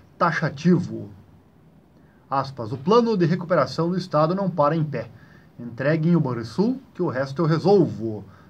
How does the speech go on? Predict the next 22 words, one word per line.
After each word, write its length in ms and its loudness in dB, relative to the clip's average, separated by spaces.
disse 300 -10
o 40 -6
economista 540 -2
sob 240 -4
os 140 -2
olhares 420 -4
complacentes 1040 -2
do 280 -8
Delfim 480 -4
Neto, 500 -2
do 140 -6
Dilson 560 -2
Funaro, 580 -2
o 120 -10
Rubens 540 0
Recupero 800 -4
e 120 -4
outros 360 0
nomes 280 -2
ilustres 440 -2
da 100 -4
galeria, 540 -4